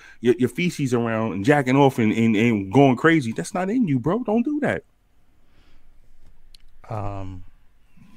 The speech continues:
Speaker 2: let me give a shout real quick to, to, to Big L for the Cash App. Keep it techie.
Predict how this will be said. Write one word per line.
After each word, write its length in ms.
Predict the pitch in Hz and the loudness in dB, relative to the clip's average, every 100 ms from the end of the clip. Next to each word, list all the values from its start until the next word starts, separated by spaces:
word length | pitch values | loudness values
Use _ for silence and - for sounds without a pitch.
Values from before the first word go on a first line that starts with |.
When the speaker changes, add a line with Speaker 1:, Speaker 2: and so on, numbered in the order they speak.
| - - - - - - | -16 -16 -16 -20 -20 -12
Speaker 2:
let 120 | 120 147 | -8 -6
me 80 | |
give 120 | 143 143 | -6 -8
a 60 | |
shout 260 | - 131 113 | -6 -10 -8
real 140 | 117 | -10
quick 260 | - 127 110 | -8 -10 -10
to, 140 | 104 | -14
to, 220 | 92 110 - | -12 -14 -12
to 140 | - | -14
Big 240 | 95 110 107 | -8 -8 -8
L 100 | 98 | -8
for 100 | 98 | -12
the 60 | |
Cash 360 | - 107 101 - | -8 -8 -8 -8
App. 220 | 104 - | -10 -10
Keep 180 | - 143 | -12 -8
it 80 | 135 | -8
techie. 320 | - - | -8 -10